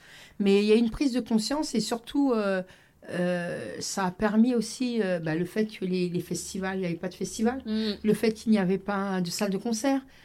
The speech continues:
Speaker 1: euh, les gens ont senti ce manque, donc ils mil-, ils militaient aussi pour,
Speaker 2: Oui.
Speaker 1: euh, les artistes.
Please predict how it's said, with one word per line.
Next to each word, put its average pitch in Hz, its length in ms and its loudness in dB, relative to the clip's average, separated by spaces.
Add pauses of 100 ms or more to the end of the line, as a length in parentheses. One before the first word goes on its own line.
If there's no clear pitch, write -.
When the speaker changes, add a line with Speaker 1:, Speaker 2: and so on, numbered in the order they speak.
(200)
Speaker 1:
euh, 185 120 4
les 196 160 2
gens 214 400 4
ont 185 80 2
senti 220 420 -2
ce 220 140 -2
manque, 247 320 2
donc 214 280 -2
ils 202 80 0
mil-, 233 300 6 (120)
ils 208 140 4
militaient 254 500 4
aussi 269 320 0
pour, 214 160 2
Speaker 2:
Oui. 262 200 6
Speaker 1:
euh, 233 120 4
les 220 180 2
artistes. 262 380 -4